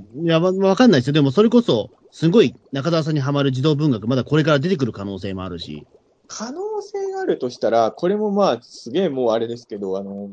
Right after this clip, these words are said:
Speaker 2: 自分に子供とかができて、一緒に読んだ時にすげえのに出会う可能性あるかもしれない。
Speaker 1: ああ。
Speaker 2: 思う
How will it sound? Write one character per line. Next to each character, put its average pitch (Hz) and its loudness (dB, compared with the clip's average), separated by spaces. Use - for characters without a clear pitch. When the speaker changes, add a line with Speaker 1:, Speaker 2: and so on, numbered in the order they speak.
Speaker 2:
自 127 -10
分 233 -6
に 220 -8
子 - -6
供 311 -4
と 359 -6
か 190 -2
が 127 -2
で 127 -6
き - -20
て、 107 -4
一 - -10
緒 240 -2
に 247 -6
読 247 -2
ん 185 -4
だ 139 0
時 131 -8
に 104 -10
す - -14
げ 127 -4
え 127 -8
の 107 -10
に 101 -12
出 107 -2
会 101 -4
う 101 -8
可 101 -10
能 98 -12
性 95 -8
あ 92 -6
る 92 -10
か 90 -16
も 90 -20
し - -20
れ - -20
な - -20
い。 - -18
Speaker 1:
あ 101 -4
あ。 - -18
Speaker 2:
思 98 -8
う 90 -14